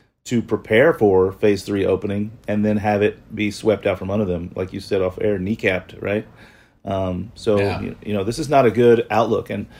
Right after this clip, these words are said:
Speaker 1: and I think that, you know, one of the real problems is that,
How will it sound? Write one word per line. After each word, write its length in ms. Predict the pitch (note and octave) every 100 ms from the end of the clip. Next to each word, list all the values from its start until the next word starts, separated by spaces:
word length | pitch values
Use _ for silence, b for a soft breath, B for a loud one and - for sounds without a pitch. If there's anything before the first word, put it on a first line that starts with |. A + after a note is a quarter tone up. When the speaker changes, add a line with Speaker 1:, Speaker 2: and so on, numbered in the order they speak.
| B B B
Speaker 1:
and 220 | G#2+ G#2
I 60 | A#2
think 260 | G2+ C3 -
that, 140 | -
you 60 | A2
know, 60 |
one 140 | G2+ G#2+
of 40 |
the 80 | F#2
real 200 | G#2+ A2+
problems 500 | A2 G2 F#2+ G2+ F#2+
is 180 | F#2+ G#2
that, 200 | F#2+